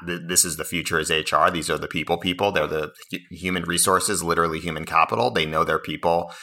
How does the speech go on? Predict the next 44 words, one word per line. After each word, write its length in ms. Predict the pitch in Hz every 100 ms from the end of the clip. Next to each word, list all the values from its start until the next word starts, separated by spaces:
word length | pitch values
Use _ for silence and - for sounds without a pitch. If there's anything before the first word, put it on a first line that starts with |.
| - -
and 140 | - 85
they're 160 | 80
in 60 | 78
charge 320 | - 80 78
of 80 | 78
motivating 500 | 76 76 80 78 80
them 220 | 78 78
and, 160 | 76 73
and 140 | - 78
getting 200 | 76 78
them 160 | 76
excited 460 | 76 - 73 76 80
and 120 | 73
knowing 300 | 73 76 76
their 100 | 76
hopes 280 | 78 80 -
and 100 | 80
dreams." 400 | 78 78 90 104 - - - -
But 120 | 98
I 80 | 101
think 240 | 117 95
in 80 | 85
the 80 | 82
last 420 | 80 85 85 -
two 100 | 92
years, 320 | 82 85 78
we've 140 | 87
seen 300 | 85 - 82
people 260 | - 87 82
that 120 | 80
are 120 | 78 -
already 520 | 104 110 98 87 87
slammed 540 | 85 - 82 82 80 78
with 180 | 78 -
actually 520 | 87 87 - 92 80
doing 320 | 78 85 85 80
their 160 | 78
job 420 | 78 80 85 101 - - -
now 160 | 123
have 160 | 131 120
to 80 | 101
take 240 | 110 110
on 200 | 101 87
basically 640 | 95 131 - 135 92 85